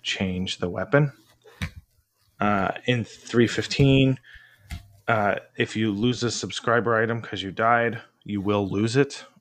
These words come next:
Um, and the only way to get it back is when there's a new patch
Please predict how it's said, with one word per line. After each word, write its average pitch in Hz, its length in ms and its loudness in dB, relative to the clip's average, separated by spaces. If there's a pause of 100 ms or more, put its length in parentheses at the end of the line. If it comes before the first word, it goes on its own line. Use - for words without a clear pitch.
Um, 92 480 -4
and 101 140 -2
the 98 60 0
only 98 260 -4
way 101 120 -4
to 95 80 -6
get 92 120 -8
it - 80 -14
back 104 340 -4
is 92 160 -12
when 90 160 -10
there's 90 160 -12
a 87 60 -12
new 87 160 -14
patch 165 500 -2